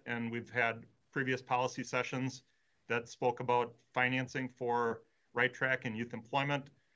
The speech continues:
So I'm gonna let that information stand with the prior materials. If there's something we haven't covered today or in prior sessions, we will come back and, and catch that later. Um, we're definitely committed to providing ongoing updates on those,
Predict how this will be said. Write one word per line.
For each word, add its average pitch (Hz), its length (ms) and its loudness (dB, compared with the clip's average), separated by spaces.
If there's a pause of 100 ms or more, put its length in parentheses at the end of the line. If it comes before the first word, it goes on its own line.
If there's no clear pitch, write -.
(160)
So 120 520 2
I'm 123 80 0
gonna 123 160 2
let 120 300 0
that 127 160 6
information 120 560 -2
stand 120 420 -2
with 117 160 -2
the 123 60 -4
prior 113 400 0
materials. 127 640 2 (380)
If 123 120 -2
there's 123 180 0
something 135 340 0
we 123 100 4
haven't 120 260 2
covered 120 340 0
today 120 460 2 (460)
or 120 240 2
in 117 100 0
prior 120 320 2
sessions, 117 500 -4
we 120 140 -2
will 117 120 0
come 113 200 -6
back 104 320 0 (140)
and, 107 260 -8 (140)
and 107 120 -6
catch 110 280 -4
that 101 240 -4
later. 92 260 -2 (1500)
Um, 113 360 0
we're 135 180 4
definitely 135 480 2
committed 127 540 0
to 117 100 -6
providing 117 560 0
ongoing 117 400 0
updates 123 420 -2
on 127 140 0
those, 127 460 0